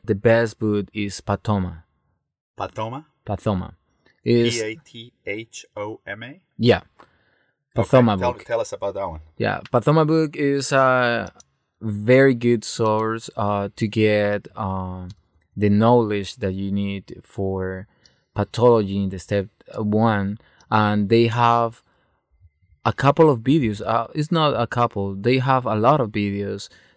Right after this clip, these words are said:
Speaker 1: that they explained, um, the whole book in those videos. So you can, like, study and at the same time reviewing,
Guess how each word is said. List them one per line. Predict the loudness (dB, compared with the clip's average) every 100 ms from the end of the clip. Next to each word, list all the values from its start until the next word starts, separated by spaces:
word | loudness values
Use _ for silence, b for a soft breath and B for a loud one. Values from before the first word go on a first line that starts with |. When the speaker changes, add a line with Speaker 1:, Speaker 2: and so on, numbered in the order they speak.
| -2
Speaker 1:
that | 2
they | 2 2
explained, | 0 -4 -2 0 0 -2 -6
um, | -8 -8 -6 -8 -12 -16 -20 -4
the | 0 0 0 -6
whole | -6 2 4 4
book | 4 4 4 2 -4 -8
in | -2 2
those | 2 0 -2
videos. | -6 -6 -8 -12 -16 B B B
So | -4 2
you | 2 2
can, | 0 -2 0 -2 -4 -8 _ _ _ _ _ _ _ _ _
like, | 0 0 0 -2
study | 0 4 4 4 2 0 -2
and | -2 -2
at | -2
the | -4
same | -2 -2
time | -2 -4 -2 -2 -2 -6 -4
reviewing, | -4 -4 -6 -6 -6 -4 -4 -6